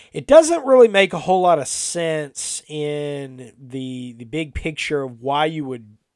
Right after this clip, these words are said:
car bomb something with the driver not in it. That just kinda looks fake. I mean, I don't know. I've, I've seen a V-Bet or two.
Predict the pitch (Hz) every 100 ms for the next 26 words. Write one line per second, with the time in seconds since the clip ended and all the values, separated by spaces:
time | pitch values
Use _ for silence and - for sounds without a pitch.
0 | _ - - 185 185 147 135 131 123 120
1 | - 139 127 - 123 120 117 - _ _
2 | _ _ _ _ _ _ - 127 127 160
3 | - 156 123 151 156 160 147 139 147 135
4 | 127 131 104 - - _ _ - 143 -
5 | 175 - 175 175 165 - - - 143 117
6 | _ - _ _ - 131 135 131 120 113
7 | 107 _ _ _ _ _ _ - 170 180
8 | 147 143 139 147 151 143 - 170 170 165
9 | 170 165 165 156 143 160 160 156